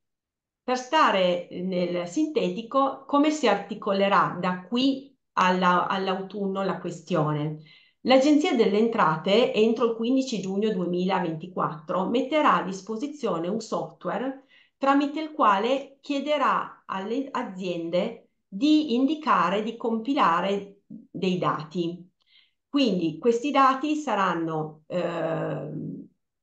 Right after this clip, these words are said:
diciamo, eh, a oggi non sono ancora conosciuti quali saranno richiesti, si presume che siano relativi agli ultimi, l'ultimo anno,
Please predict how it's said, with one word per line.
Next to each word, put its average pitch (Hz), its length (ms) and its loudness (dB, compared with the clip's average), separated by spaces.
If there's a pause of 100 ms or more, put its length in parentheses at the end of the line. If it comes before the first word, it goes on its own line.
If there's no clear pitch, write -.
(960)
diciamo, 180 920 -2
eh, - 320 -4
a 202 240 6
oggi 320 220 4
non 294 120 4
sono 226 220 0
ancora 185 420 0
conosciuti 175 880 -2
quali 180 260 2
saranno 170 420 -4
richiesti, 151 580 -4
si 240 180 -4
presume 240 420 2
che 202 100 -4
siano 185 360 0
relativi 180 720 -2 (160)
agli 202 220 2
ultimi, 185 540 -2
l'ultimo 185 460 -2
anno, 170 640 0